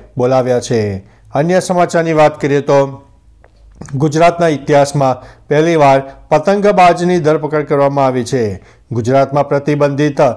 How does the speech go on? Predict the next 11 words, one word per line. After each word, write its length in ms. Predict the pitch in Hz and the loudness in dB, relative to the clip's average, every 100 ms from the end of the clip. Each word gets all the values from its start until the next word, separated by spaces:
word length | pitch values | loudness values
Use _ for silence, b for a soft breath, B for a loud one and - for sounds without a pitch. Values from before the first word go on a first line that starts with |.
| B B - | B B -2
ચાઇનીઝ 460 | 151 170 196 180 | 0 2 -2 -2
દોરીના 400 | 151 156 156 156 | -2 0 0 -2
કારણે 500 | 151 147 143 139 139 139 B 143 | 0 0 0 0 -4 -8 B 0
દર 180 | 165 | 2
વર્ષે 340 | 170 165 - 170 | 2 0 0 -4
અનેક 380 | 156 185 196 160 | -2 -2 -2 -2
લોકો 440 | 147 147 143 143 B - | -2 0 -2 -4 B -2
પોતાનો 560 | 185 190 165 147 143 | 0 4 2 4 0
જીવ 280 | 135 175 196 | 0 0 0
ગુમાવે 460 | 135 139 139 131 131 | 0 2 2 2 0
છે. 420 | 143 120 101 | -2 -2 -2